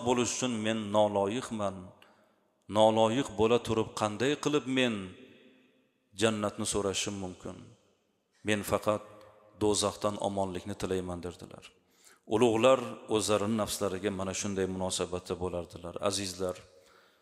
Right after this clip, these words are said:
Alloh taolo o'tib ketgan otalarimiz, onalarimiz, ustozlarimiz, biz uchun hayotlari ibrat bo'lgan ulug'larimizni Alloh rahmat aylasin.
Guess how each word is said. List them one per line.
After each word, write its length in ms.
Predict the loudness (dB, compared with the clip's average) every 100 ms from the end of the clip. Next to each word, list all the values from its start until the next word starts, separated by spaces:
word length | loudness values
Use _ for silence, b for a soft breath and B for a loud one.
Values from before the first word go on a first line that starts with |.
| b b _ 0
Alloh 300 | 4 4 4
taolo 280 | 2 0 0
o'tib 240 | -2 -4
ketgan 420 | -6 -4 -4 -6 -4
otalarimiz, 760 | -4 0 2 2 0 -2 -4 -4
onalarimiz, 720 | -2 -2 0 0 -2 -6 -8 -8
ustozlarimiz, 880 | -4 0 2 2 0 -2 -2 -6 -8 -4
biz 200 | -2 0
uchun 320 | -2 -2 -2 -4 -8 b b b b -6
hayotlari 540 | 0 2 2 2 0
ibrat 420 | 0 -2 2 2 2
bo'lgan 340 | -2 0 -4
ulug'larimizni 800 | -4 -2 0 2 2 0 -4 -2
Alloh 380 | -2 0 0 0 -4
rahmat 380 | -4 -4 -4 -6 -4
aylasin. 440 | -6 -6 -8 -8